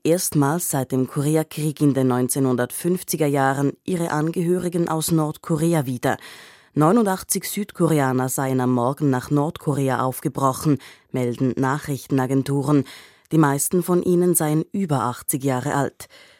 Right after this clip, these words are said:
Die koreanische Halbinsel ist seit dem Ende des Koreakriegs neunzehnhundertdreiundfünfzig geteilt.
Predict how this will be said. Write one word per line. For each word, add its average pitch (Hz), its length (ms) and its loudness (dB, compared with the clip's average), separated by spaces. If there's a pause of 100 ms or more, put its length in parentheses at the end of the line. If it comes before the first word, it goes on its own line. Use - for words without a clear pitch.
(160)
Die 151 80 -2
koreanische 160 600 2
Halbinsel 175 560 2
ist - 220 -4
seit 127 240 -4
dem 127 100 -2
Ende 156 320 2
des 135 200 -2
Koreakriegs 151 840 -4
neunzehnhundertdreiundfünfzig 127 1400 -4
geteilt. 147 600 -2